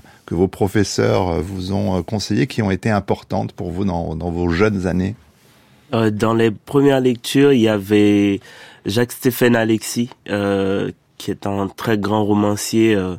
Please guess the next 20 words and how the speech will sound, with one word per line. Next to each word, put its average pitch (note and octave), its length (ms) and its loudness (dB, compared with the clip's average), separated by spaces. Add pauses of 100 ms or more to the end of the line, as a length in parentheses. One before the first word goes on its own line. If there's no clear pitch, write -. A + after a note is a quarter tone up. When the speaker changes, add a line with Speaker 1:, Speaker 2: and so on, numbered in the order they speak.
(420)
Speaker 2:
je - 180 -8
peux G#2 140 -4
dire G2 200 -2
poète A#2 420 2
aussi, A2 300 -2
parce G2+ 220 -4
que - 140 -6
il F#2 400 -2
a F2+ 80 -2
une F#2+ 180 0
langue, G2 320 -2
euh, F2+ 140 -6 (560)
très - 200 -4
poétique. G2+ 580 -2 (640)
Et G2+ 600 4
il G2+ 40 2
y G2+ 100 2
avait G2 380 2
Franck B2+ 340 -2
Etienne, A2+ 420 0